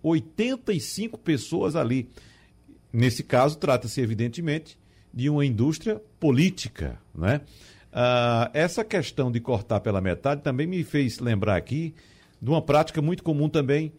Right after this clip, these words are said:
em todas as esferas de, ah, legislativas desse país.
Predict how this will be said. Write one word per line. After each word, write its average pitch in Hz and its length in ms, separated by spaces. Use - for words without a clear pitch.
em 135 140
todas 165 440
as 127 140
esferas 113 560
de, 104 300
ah, 90 580
legislativas 110 480
desse 95 180
país. 71 460